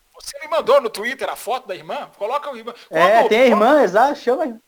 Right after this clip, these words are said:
Speaker 1: quando o Pérez,
Speaker 2: Ela ia
Speaker 1: quando o Pérez tinha, quando o Pérez pegou o vírus, né, felizmente tá se recuperando bem, eu perguntei no Twitter, "Cadê os irmãos do Stroll pra preencher a segunda vaga?" O Matheus me mandou lá a foto da irmã.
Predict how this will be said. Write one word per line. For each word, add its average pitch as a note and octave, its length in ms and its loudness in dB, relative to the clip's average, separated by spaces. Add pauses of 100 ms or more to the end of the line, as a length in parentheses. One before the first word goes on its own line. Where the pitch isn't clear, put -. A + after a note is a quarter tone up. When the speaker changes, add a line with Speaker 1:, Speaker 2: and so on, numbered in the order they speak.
(100)
Speaker 1:
quando D#4+ 320 -4
o - 40 -18
Pérez, D4 200 4
Speaker 2:
Ela A3+ 120 4
ia A#3+ 180 0
Speaker 1:
quando E4 240 -2
o D4+ 100 -4
Pérez C#4+ 380 -2
tinha, A#3+ 260 -4
quando - 280 -2
o - 40 -8
Pérez B3+ 260 -2
pegou F#3 360 -4
o C#3 80 -18
vírus, F3 480 -10
né, A3+ 120 -8
felizmente F3+ 440 -10
tá F#3 100 -14
se - 100 -16
recuperando D#3+ 420 -16
bem, B3+ 200 -4
eu F#3+ 120 -8
perguntei D#4 360 -6
no F4 100 -8
Twitter, C#4+ 460 -12 (460)
"Cadê F4 180 -4
os E4+ 120 -6
irmãos D4 320 0
do C4 80 -10
Stroll C#4 280 2
pra C#4 140 -2
preencher B3+ 320 -2
a C4+ 60 0
segunda B3 320 -12
vaga?" A#3 300 -4
O G3 60 -14
Matheus A3+ 320 -12
me C4+ 80 -18
mandou B3+ 300 -6
lá A3+ 140 -2
a A#3 40 -10
foto A3+ 300 -8
da C#4 100 0
irmã. G3+ 320 -12